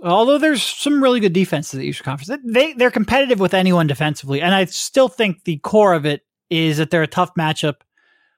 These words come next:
for Embiid and Simmons. And again, that doesn't mean they're gonna stop Embiid like they did in games one and two.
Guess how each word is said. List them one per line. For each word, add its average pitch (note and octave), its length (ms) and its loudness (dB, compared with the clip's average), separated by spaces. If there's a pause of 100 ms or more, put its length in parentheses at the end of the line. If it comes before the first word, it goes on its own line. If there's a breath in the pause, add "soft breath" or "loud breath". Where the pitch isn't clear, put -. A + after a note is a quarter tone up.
(120)
for A#3 360 6
Embiid F#3+ 380 2
and E3+ 120 0
Simmons. D#3 340 -4
And D3 80 -4
again, D3+ 200 0
that D3 120 0
doesn't F#3+ 220 2
mean F3 100 2
they're D#3+ 80 2
gonna C#3+ 180 -2
stop C4 460 -2
Embiid E3 460 0
like D3+ 160 -2
they D3 100 -2
did C#3+ 200 -2
in C#3 60 -2
games C#3+ 240 -4
one C3 160 -2
and B2+ 140 -8
two. - 260 -12